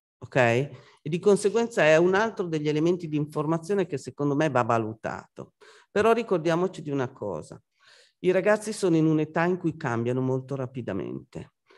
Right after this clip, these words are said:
quindi, mm, il consiglio orientativo,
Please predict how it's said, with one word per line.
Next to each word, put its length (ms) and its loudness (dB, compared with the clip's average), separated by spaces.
quindi, 580 4
mm, 600 -6
il 160 -4
consiglio 580 6
orientativo, 1120 4